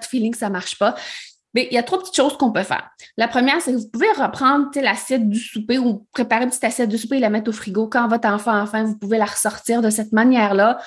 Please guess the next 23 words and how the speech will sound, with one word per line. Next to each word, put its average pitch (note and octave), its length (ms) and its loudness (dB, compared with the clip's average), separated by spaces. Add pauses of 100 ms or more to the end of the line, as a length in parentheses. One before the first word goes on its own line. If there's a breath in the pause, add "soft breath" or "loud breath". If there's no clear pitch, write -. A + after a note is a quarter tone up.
(280 loud breath)
Vous A3+ 140 0
avez C4 180 4
encore B3+ 280 2
décidé A3+ 420 0
du G3+ 220 -4
quoi. G#3+ 420 0 (460 loud breath)
Euh, F#3 480 4 (120)
puis, A#3 480 -2
euh, F3+ 500 -4 (180)
donc, G#3+ 240 2
l'enfant A#3+ 280 0
n'a G#3 120 -2
pas B3 180 2
l'impression, « A#3 480 -2
Ah, G#3+ 140 -8
j'ai F#3 160 -8
refusé G3 480 -4
ça. » - 320 -4
Ben, G#3+ 120 2
je A3+ 120 0
vais G#3 60 -6
pouvoir A3 280 0
déterminer G#3+ 720 0